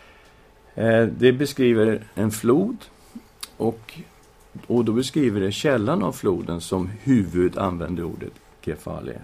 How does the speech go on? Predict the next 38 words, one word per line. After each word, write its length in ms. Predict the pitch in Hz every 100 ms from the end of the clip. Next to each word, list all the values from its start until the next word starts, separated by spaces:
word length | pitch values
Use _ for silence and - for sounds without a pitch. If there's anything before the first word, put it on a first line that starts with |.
| -
Då 100 | 107
är 80 | 107
man 180 | 101 101
femhundra 1040 | 110 98 95 92 90 123 113 98 95 92
år 220 | 95 107 107
före 280 | 95 92 95
Kristus, 540 | - 120 - - -
eller 120 | 98
fyrahundra 580 | - 104 92 98 92 87
år 120 | 87
före 240 | - 92 90
Kristus. 600 | - 92 - 104 - - _ _ - - - - - - - - - _ _ - -
Likadant 580 | 143 - 127 160 180
hittar 300 | 185 170 135
man 260 | 131 139 135
det 340 | 117 107 104
om 140 | 104 117
man 160 | 113
går 120 | 113 123
femhundra 580 | 131 117 110 110 107
år 180 | 107 107 -
efter 380 | 202 - -
Kristus 560 | 202 185 123 - 95 -
och 140 | 92
vidare, 460 | 92 76 - - - - - - - - _
hittar 240 | 117 113
man 200 | 107 98
den 200 | 92 90
betydelsen. 720 | 85 82 90 78 76 - 87 110
Så 160 | 113
det 100 | 113
är 40 | 135
ett 60 |
glapp 440 | 123 143 185 - 117
här 120 | 95
på 200 | - 95
niohundra 840 | 92 101 90 92 92 92 87 90
år 300 | - 101 98